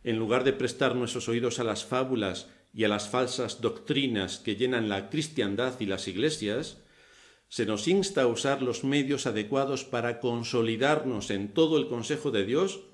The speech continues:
entre el, entre los cuales, entre el consejo de Dios, se encuentran las doctrinas que tienen que ver con el amor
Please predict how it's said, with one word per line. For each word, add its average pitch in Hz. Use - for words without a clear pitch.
entre 107
el, 95
entre 98
los 90
cuales, 143
entre 95
el 90
consejo 139
de 131
Dios, 135
se -
encuentran 123
las 110
doctrinas 110
que -
tienen 104
que 98
ver 110
con 101
el 92
amor 143